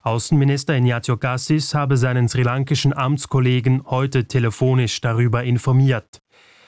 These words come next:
Zudem habe Cassis ihn aufgefordert, die Botschaftsangestellte in ein Spital zu verlegen.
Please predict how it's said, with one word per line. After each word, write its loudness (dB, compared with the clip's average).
Zudem 0
habe -2
Cassis -2
ihn 4
aufgefordert, -4
die 2
Botschaftsangestellte 0
in 2
ein -2
Spital -2
zu -2
verlegen. 0